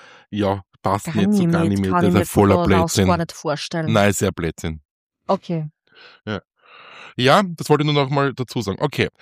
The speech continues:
Speaker 1: So, Natalie, wie würdest du jetzt die sechs Duft-,
Speaker 2: <laughs>
Speaker 1: Düfte, was denn?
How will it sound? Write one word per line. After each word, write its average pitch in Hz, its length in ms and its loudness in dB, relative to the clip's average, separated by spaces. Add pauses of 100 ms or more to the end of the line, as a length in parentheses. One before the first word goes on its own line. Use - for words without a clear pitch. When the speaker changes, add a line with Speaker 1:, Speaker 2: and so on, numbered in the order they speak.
(280)
Speaker 1:
So, 147 260 2
Natalie, 139 460 2
wie 151 240 -4
würdest 156 300 -4
du 147 60 -4
jetzt 139 360 -6
die 135 380 -6 (240)
sechs - 520 -8
Duft-, 320 240 -4 (160)
Speaker 2:
<laughs> - 680 -2
Speaker 1:
Düfte, 131 720 0 (640)
was 107 240 -4
denn? 123 160 -4